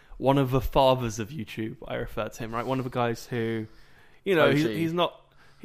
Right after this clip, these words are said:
Speaker 1: not even O G, but, like, PewDiePie and, uh, I don't know,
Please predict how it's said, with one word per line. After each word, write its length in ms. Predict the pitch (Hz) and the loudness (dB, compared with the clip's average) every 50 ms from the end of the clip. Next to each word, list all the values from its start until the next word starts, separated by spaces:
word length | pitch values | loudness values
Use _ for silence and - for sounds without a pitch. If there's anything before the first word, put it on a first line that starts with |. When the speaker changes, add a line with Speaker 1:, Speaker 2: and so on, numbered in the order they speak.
| - - 156 - _ - | -20 -20 -20 -20 _ -6
Speaker 1:
not 200 | 214 208 262 277 | 0 2 2 2
even 200 | 285 247 240 220 190 | 2 0 -2 -2 -2
O 200 | 160 175 180 180 | 0 0 0 0
G, 400 | 139 - 147 175 185 151 117 107 | 0 -2 -2 -2 -2 -2 -4 -4
but, 160 | - - - | -4 -4 -4
like, 320 | 123 120 117 - - - - | -4 -4 -4 -6 -10 -14 -12
PewDiePie 1120 | - - 175 170 147 156 151 - - 143 131 123 123 123 120 120 117 117 113 113 113 - - - - - - - - - | -8 -6 -4 -2 -2 -2 0 2 2 2 4 4 2 2 0 0 -2 -2 -2 -4 -6 -8 -12 -18 -20 -20 -20 -20 -10 -6
and, 680 | - 120 117 117 113 113 113 113 113 110 110 107 107 107 - - - _ _ - - - - - | -4 -2 -2 0 -2 -2 -2 -4 -6 -6 -8 -10 -12 -14 -18 -20 -20 _ _ -20 -20 -20 -14 -8
uh, 400 | - 113 113 113 - - - - | -6 -6 -4 -4 -4 -6 -6 -4
I 100 | - 127 | -6 -6
don't 120 | 123 117 117 | -6 -6 -8
know, 340 | 110 110 113 110 113 110 | -6 -4 -4 -4 -4 -6